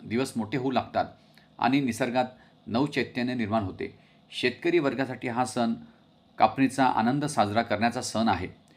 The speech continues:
"तिळगुळ वाटून, तिळगुळ घ्या, गोडगोड बोला" असा संदेश देत आपुलकी, प्रेम आणि सामाजिक एकोपा जपला जातो. मकर संक्रांतीला नदीत शाही स्नान करण्यामागे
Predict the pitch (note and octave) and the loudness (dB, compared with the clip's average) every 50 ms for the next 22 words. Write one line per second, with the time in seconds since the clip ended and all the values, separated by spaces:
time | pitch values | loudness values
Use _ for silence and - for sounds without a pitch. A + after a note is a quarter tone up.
0 | _ _ _ _ _ _ _ _ - C#3+ D3+ D3+ F3+ F3+ E3 D3 B2+ - C#3 B2+ | _ _ _ _ _ _ _ _ 2 2 4 6 6 6 6 6 2 2 2 0
1 | A#2 A2 A2 - - B2+ B2 B2+ E3 D#3+ C#3+ B2 C#3 C#3 C3+ C3 A#2+ A2 G#2+ G#2+ | 0 0 -4 -4 -4 -2 0 2 2 2 4 4 6 6 6 6 4 0 -2 0
2 | C#3 C#3+ C3 A2+ A#2 A#2 A2+ G#2+ - - - - B2 A#2 - - A2+ A2+ A2+ C#3+ | 0 0 2 2 2 2 2 2 0 0 -2 -2 -2 -2 -2 -4 -2 -2 2 2
3 | D#3 - - A2+ G#2+ G#2 - - - - - _ _ _ - - G#2+ A2 - D3+ | 2 2 2 2 2 2 0 -6 -18 -20 -20 _ _ _ -2 0 0 0 2 0
4 | D3 - - - B2+ B2+ - - - B2+ B2+ C3+ C3+ C3+ - - - A2+ A#2 A#2 | 0 -2 -2 -6 -8 -10 -8 -4 2 4 6 6 6 4 2 0 0 2 4 2
5 | A#2+ A#2+ A#2 - - - _ - - - A2+ G#2+ A#2 C3 B2+ C#3 C#3 - G#2+ G2+ | 2 0 -2 -6 -16 -20 _ -10 -4 0 2 2 2 2 0 0 -4 -4 -6 -6
6 | G#2+ A2+ G#2 - A2+ A2 A#2 A#2 - - - _ - G2 F#2+ G2+ G2+ G#2 G#2 E2+ | -4 -4 -2 0 0 0 0 -4 -8 -16 -20 _ -12 -6 -6 -4 -2 -2 -2 -2
7 | D#2+ D#2 - - - - - - - - - - - - - - B2 A#2+ A#2 - | -2 -6 -10 -12 -14 -14 -16 -20 -16 -14 -12 -12 -12 -4 6 10 12 12 12 12
8 | E3+ D#3 - D#3 C#3 B2+ C#3+ C#3 - - A#2+ A#2+ B2 A#2+ A#2+ - A2 A2 A2+ A2 | 10 12 12 10 10 12 10 8 8 10 10 12 12 12 12 10 8 6 6 8
9 | C#3 D3 D3+ - - - - - - - C3 A2+ C#3 D3 - - C3+ B2 B2 B2+ | 6 6 4 2 -12 -10 -4 0 6 8 10 10 8 8 4 6 8 8 8 6
10 | A#2 C3 - A2+ A2+ G#2+ G2 F#2+ F2+ F#2 D#2+ - | 4 4 6 6 8 8 8 6 6 4 -2 -4